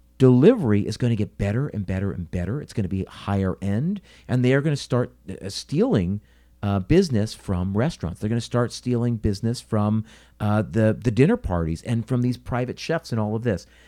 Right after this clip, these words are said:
Ghost kitchens, we are just at the beginning of it. Right now, let's be really honest. Delivery, takeout and delivery is not particularly good, right? Food doesn't travel well. People haven't amended their recipes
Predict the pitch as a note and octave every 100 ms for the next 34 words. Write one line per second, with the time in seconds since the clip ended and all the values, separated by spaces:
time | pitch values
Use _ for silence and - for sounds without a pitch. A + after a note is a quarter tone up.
0 | - - C3+ F3+ - B2 - G2+ F#2+ F#2
1 | A2+ G2+ F2+ F2 F#2 C3+ C#3 - G2 -
2 | F#2 F#2 G2+ F2 C#2+ C3+ G3+ A#3+ A#2+ G2+
3 | D#2+ F2+ A2+ C3 G#2+ G#2+ G2 F2 D#2+ D2
4 | - - - _ _ _ _ _ - C#3
5 | C3 D3+ F3+ A#3 B3+ - D3+ E3+ C#3 B2
6 | C3+ C#3+ F#3 G#3 - _ D3 C3 B2+ C#3+
7 | D#3+ - F3+ D3+ - B2+ A#2 A2+ E2 F#2+
8 | E2 - - _ _ _ - F2+ A2 D#3+
9 | - - C3+ B2 A2 G2+ - D3+ D3+ D3+
10 | D3 D3 C#3+ - - C3 C#3 C#3 A#2 A#2
11 | B2+ D#3 D3 B2+ A#2+ A2 A#2 C3 - D#3
12 | F3 F#3